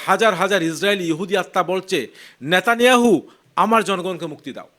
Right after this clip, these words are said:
ইসরায়েল ও গাজার এই সংকট শুধু একটি রাজনৈতিক সমস্যা নয়,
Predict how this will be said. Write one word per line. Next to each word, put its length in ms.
ইসরায়েল 420
ও 60
গাজার 300
এই 60
সংকট 460
শুধু 240
একটি 160
রাজনৈতিক 520
সমস্যা 420
নয়, 180